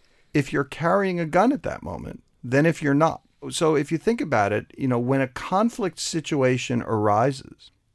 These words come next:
you have to go through quickly a set of options for how to act in that situation.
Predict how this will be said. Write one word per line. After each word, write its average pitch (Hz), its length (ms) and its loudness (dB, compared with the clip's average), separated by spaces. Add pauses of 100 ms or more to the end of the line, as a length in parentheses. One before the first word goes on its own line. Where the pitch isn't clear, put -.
you 143 340 -2
have 190 200 0
to 160 80 -2
go 135 240 2
through 165 460 0
quickly - 720 -2
a 123 80 -2
set 139 340 0
of 127 140 -4
options 117 680 -2
for 131 200 -4
how 147 280 2
to 147 200 -2
act 110 320 -2
in 107 80 -4
that 98 200 -6
situation. - 720 -10